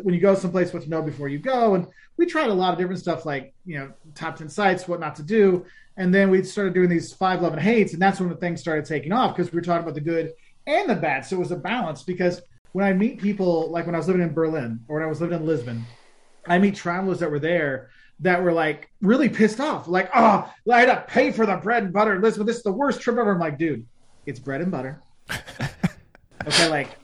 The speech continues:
Speaker 1: i-, if they, it's like if they would have known some of these little things beforehand,
Speaker 2: Absolutely.
Speaker 1: it'd been something that would ruin their vacation. It just would have been like, "Oh,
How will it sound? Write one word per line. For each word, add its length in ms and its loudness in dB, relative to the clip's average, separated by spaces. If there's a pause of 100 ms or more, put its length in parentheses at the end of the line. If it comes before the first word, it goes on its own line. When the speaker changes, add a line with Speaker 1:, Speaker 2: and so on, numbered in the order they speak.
(380)
Speaker 1:
i-, 40 4
if 220 4
they, 80 6
it's 220 2
like 140 0
if 80 0
they 100 4
would 160 4
have 160 -2
known 380 2
some 140 -6
of 60 -2
these 180 0
little 240 2
things 220 -2
beforehand, 880 -6 (180)
Speaker 2:
Absolutely. 460 0
Speaker 1:
it'd 140 0
been 200 0
something 220 -2
that 40 2
would 120 0
ruin 220 4
their 80 4
vacation. 520 -2
It 40 0
just 140 -2
would 60 2
have 40 0
been 100 2
like, 180 0
"Oh, 240 0